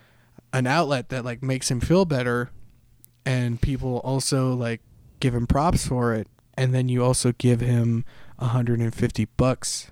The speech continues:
a night for it, you know, he starts to, like, wonder, starts to question the value of the, of a thing that, like, at the time seemed nothing but, um,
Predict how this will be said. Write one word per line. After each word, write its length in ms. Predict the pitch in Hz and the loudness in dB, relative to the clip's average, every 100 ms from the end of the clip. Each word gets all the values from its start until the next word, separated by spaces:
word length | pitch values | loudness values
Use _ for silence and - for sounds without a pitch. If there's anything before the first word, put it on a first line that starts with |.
| - | -12
a 100 | - | -4
night 360 | 113 135 175 - | 0 2 0 -2
for 280 | - 110 95 | -4 -2 -4
it, 160 | 87 - - _ - - - - - - - _ | -8 -14 -20 _ -20 -20 -20 -20 -20 -18 -18 _
you 160 | 123 117 | -2 0
know, 180 | 113 | 0
he 140 | 110 123 | 2 2
starts 420 | - 127 123 - | 2 2 2 0
to, 180 | - 117 | -2 -2
like, 400 | 113 110 - - - - - - | 0 -2 -6 -12 -16 -18 -20 -14
wonder, 680 | 98 120 120 120 117 117 117 - - - - - - - | -4 -2 0 2 2 2 -2 -6 -20 -20 -20 -20 -20 -12
starts 320 | - 156 143 | -2 0 2
to 100 | 147 | 0
question 460 | - 147 - 139 | 2 2 2 0
the 60 | 120 | 0
value 680 | 113 117 123 123 120 113 107 - - - - - - | 0 2 4 4 2 0 -2 -10 -20 -20 -20 -8 -4
of 120 | 127 | 0
the, 180 | 127 127 | 0 0
of 180 | 131 120 | 0 0
a 80 | 113 | -2
thing 320 | - 131 127 | 2 2 2
that, 180 | 120 107 | 0 0
like, 200 | 120 117 - - - - - | -2 -4 -12 -20 -20 -20 -6
at 120 | 131 | -2
the 80 | - | -2
time 360 | - 151 143 127 | 2 4 4 2
seemed 340 | - 123 120 | 0 0 2
nothing 380 | 120 120 123 117 | 2 2 0 -2
but, 320 | 113 113 107 | 0 -2 -2
um, 460 | 117 117 113 107 107 | -4 -4 -4 -4 -6